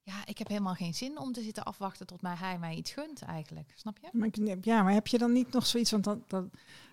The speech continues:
Speaker 2: dat is dan de gedachte die ik heb, van wil je dan niet, niet met een knal eruit? Dat je toch, dat je in ieder geval één keer echt gewoon
Speaker 1: Ja.
Speaker 2: een poging hebt gedaan waarbij je zeker weet dat het heel luid en duidelijk is overgekomen. Weet je wel, voordat
Speaker 1: Ja, ja.
Speaker 2: je, voordat je zegt van, eh,
Speaker 1: Jij bedoelt
Speaker 2: oké,
Speaker 1: het
Speaker 2: oké,
Speaker 1: ticket
Speaker 2: doei.
Speaker 1: boeken en bij hem langs, zeg maar.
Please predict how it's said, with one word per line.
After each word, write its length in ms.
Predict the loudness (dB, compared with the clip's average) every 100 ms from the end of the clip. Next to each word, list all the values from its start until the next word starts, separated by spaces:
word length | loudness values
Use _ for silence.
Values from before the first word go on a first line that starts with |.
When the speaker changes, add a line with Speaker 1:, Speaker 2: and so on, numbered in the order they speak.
| -8
Speaker 2:
dat 160 | -6
is 80 | -2
dan 220 | 0 2
de 60 | 2
gedachte 360 | 2 0 0 0
die 80 |
ik 60 | 0
heb, 100 | 2
van 140 | 2
wil 100 | 6
je 100 | 6
dan 120 | 8 8
niet, 280 | 6 2 -6 -16 _ 2
niet 260 | 6 8
met 100 | 8
een 100 | 6
knal 400 | 6 6 6 6
eruit? 440 | 8 8 8 6 0
Dat 160 | 0
je 80 | 2
toch, 240 | 0 2
dat 200 | 2 4
je 80 | 6
in 80 | 6
ieder 180 | 6 4
geval 240 | 6 6
één 200 | 10 10
keer 220 | 10 6
echt 300 | 4 4 4
gewoon 500 | 4 6 8 10 6 4 -8 -8
Speaker 1:
Ja. 320 | -2 0 4
Speaker 2:
een 100 | 6
poging 400 | 10 12 12 12
hebt 120 | 10 8
gedaan 240 | 8 10
waarbij 260 | 10 8 8
je 100 | 8
zeker 560 | 8 8 10 8 6
weet 220 | 8 10 8
dat 80 |
het 120 | 6 8
heel 440 | 12 12 12 12
luid 280 | 10 8 8
en 80 | 6
duidelijk 380 | 6 6 4
is 120 | 0 2
overgekomen. 540 | 2 0 -4 -6 0
Weet 160 | 0 2
je 80 |
wel, 140 | 0 0
voordat 320 | -2 0 0
Speaker 1:
Ja, 60 | 4
ja. 160 | 6
Speaker 2:
je, 120 | 6
voordat 380 | 4 4 4 4
je 80 | 2
zegt 300 | 4 2 2
van, 200 | 2 4
eh, 60 | 4
Speaker 1:
Jij 320 | 4 4 4
bedoelt 180 | 4 4
Speaker 2:
oké, 80 | 4
Speaker 1:
het 120 | 2
Speaker 2:
oké, 100 | 4
Speaker 1:
ticket 200 | 6 10
Speaker 2:
doei. 200 | 10 10
Speaker 1:
boeken 260 | 8 4
en 80 | 4
bij 120 | 0 0
hem 120 | 0
langs, 320 | 0 -2 -6
zeg 180 | -10 -10
maar. 360 | -8 -6 -8